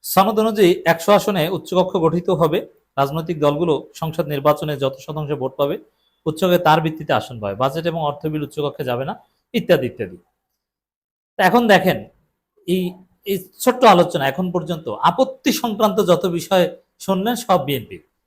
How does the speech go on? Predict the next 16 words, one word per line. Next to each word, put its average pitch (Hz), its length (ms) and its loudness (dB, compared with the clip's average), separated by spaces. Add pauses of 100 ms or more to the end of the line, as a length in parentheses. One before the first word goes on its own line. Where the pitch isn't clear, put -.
মানে 180 140 0
বিএনপি 214 380 0
হচ্ছে 226 260 2
কার্যত 175 580 0 (180)
জাতীয়তাবাদী 175 640 4
আপত্তি 165 400 0
পার্টি। - 300 -10 (680)
তো 226 60 4
এই 240 280 8
জায়গায় 170 360 8
দর্শক, 131 320 0 (1500)
পর্দার 160 300 6
অন্তরালে 190 400 4
সমঝোতার 160 500 -2
খেলা 131 220 -2
চলছে। 104 400 -12